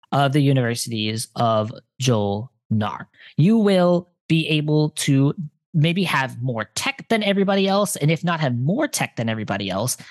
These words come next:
then you're going to be able to have the best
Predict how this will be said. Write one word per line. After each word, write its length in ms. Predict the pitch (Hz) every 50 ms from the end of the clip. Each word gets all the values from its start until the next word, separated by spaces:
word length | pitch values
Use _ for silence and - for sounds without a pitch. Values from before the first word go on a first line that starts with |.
| - - - -
then 400 | - 143 185 180 185 185 185 185 - _ _ _ -
you're 180 | 160 180 196 190
going 240 | 190 202 202 196 185
to 100 | - 180
be 200 | 175 180 180 175
able 140 | 175 185
to 120 | 180 - 165
have 460 | - - 165 160 165 160 160 139 135
the 100 | 165 147 123 104 - _
best 420 | - 151 151 - - - - -